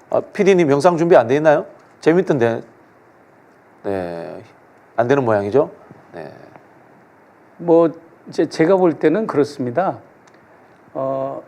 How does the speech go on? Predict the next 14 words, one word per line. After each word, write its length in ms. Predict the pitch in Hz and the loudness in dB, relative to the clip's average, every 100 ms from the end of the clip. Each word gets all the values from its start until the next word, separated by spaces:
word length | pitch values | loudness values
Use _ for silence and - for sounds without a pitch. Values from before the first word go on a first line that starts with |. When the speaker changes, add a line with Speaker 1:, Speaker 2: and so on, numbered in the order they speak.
| _ | _
Speaker 2:
<clears throat> 400 | 139 175 - 156 | 0 2 4 4
이 80 | 156 | 2
김문수 1400 | 160 156 170 165 - 156 156 151 151 147 139 135 131 139 | 0 0 2 2 2 2 4 4 4 2 0 -2 -4 -4
후보가 840 | - 170 160 143 120 127 139 117 110 - - - - - - | -2 2 2 4 2 2 0 -2 -8 -20 -20 -20 -20 -20 -12
이렇게 440 | 135 - 131 123 - - | -10 -6 -6 -8 -4 0
역사를 540 | 139 - 175 156 156 | 0 2 4 4 2
부정하고 840 | - 135 160 143 135 131 156 160 | -2 -4 -2 0 0 2 2 0
대한민국의 1040 | 160 147 160 165 160 147 135 151 143 123 - | 0 4 4 4 2 2 2 2 2 -2 -6
이 260 | 135 131 139 | -6 -6 -6
역사도 440 | 131 - 147 139 | -8 -4 -4 -2
부정할 380 | 143 - 135 135 | -4 -6 -4 -4
뿐만 340 | 139 139 135 | -2 -2 -2
아니라 180 | 127 131 | -2 -4
일제강점기 1300 | 139 135 156 127 135 135 131 135 127 120 131 131 | -4 -2 -2 -2 -2 -2 -2 -2 -4 -2 -2 -2